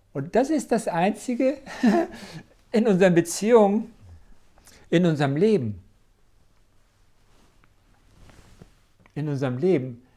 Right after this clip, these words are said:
dass wir wieder den Schlüssel haben, um zu uns selbst zu kommen. Pari sagt,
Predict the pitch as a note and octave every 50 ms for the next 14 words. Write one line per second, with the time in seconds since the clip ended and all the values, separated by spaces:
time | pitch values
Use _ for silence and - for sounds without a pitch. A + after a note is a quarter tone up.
0 | _ _ _ - C#3+ - - - - F3+ F3+ F#3 G3 G3+ G3 G3 - _ _ _
1 | _ _ _ _ _ _ _ _ _ _ _ _ _ _ _ _ _ _ _ _
2 | _ _ _ - E3 D#3+ E3 D#3+ D3+ D3 C#3 C#3 - - G3+ A#3 B3 - - E3
3 | D3+ C3+ C3 C#3 C#3 C3 C3 C#3+ E3 F#3 A#3+ - - _ _ _ _ _ _ _
4 | _ _ _ _ _ _ _ _ _ _ _ _ _ _ _ _ _ _ _ _
5 | _ _ _ _ _ _ _ _ - D#3 D#3 D#3 D#3+ E3 E3 - - - G3+ F#3+
6 | F#3 F3+ - - D3 D3 C3 A#2+ A2+ - - - A#2 - - - A2+ A2 G#2+ G#2+
7 | G#2+ G#2 F2+ - _ _ _ _ _ _ _ _ _ _ _ _ _ _ _ _
8 | _ _ _ _ _ _ _ _ _ _ _ _ - - C3+ C#3 C#3+ D3+ D#3+ D#3+
9 | C#3 - - D3 D3 C#3 - - -